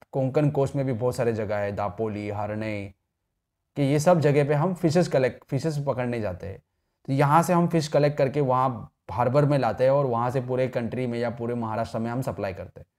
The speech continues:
So harbors have been built or old harbors have been redeveloped। Fish seeds incubation centers।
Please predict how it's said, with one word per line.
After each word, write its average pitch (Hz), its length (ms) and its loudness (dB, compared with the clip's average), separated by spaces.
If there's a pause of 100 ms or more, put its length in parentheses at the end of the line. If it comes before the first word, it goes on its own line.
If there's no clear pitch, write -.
(800)
So 180 200 2
harbors 170 340 10
have 170 180 10
been 147 320 2
built 175 220 2 (140)
or 151 320 4
old 185 140 10
harbors 147 400 6
have 127 140 4
been 220 180 2 (600)
redeveloped। 127 840 4
Fish 226 280 4
seeds 185 540 4
incubation 170 540 4
centers। 123 400 0